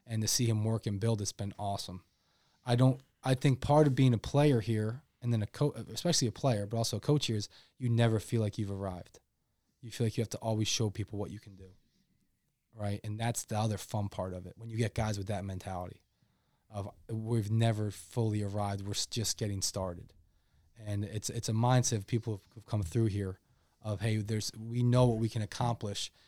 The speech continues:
and we wanna shock, we wanna shock you, but not be shocked ourselves." The expectation last year was to win that game, and we don't see it as a big outlier win.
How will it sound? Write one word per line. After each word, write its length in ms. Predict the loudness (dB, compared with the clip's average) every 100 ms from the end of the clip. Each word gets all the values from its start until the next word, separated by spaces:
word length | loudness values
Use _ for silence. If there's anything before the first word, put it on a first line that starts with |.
| _
and 100 | -8
we 80 | -2
wanna 300 | 2 2 2
shock, 360 | 0 2 0 2
we 120 | 4
wanna 180 | 4 2
shock 400 | 0 -2 -4 -4
you, 140 | -4
but 100 | -4
not 180 | -4 -6
be 100 | -8
shocked 340 | -6 -6 -6
ourselves." 500 | -10 -10 -10 -12 -20 -20 _ _ _ _ -8
The 80 | -6
expectation 520 | -4 -6 -4 -4 -2
last 240 | -2 -2
year 80 | -2
was 120 | -4
to 80 | -4
win 160 | -4 -4
that 160 | -6
game, 260 | -8 -8 -10 -16 _ _ _ _ -10
and 180 | -6 0
we 80 | 0
don't 220 | 0 0
see 160 | 0 0
it 20 |
as 80 | 0
a 60 |
big 180 | -4 -4
outlier 480 | -6 -6 -4 -4 -4
win. 380 | -2 -2 -4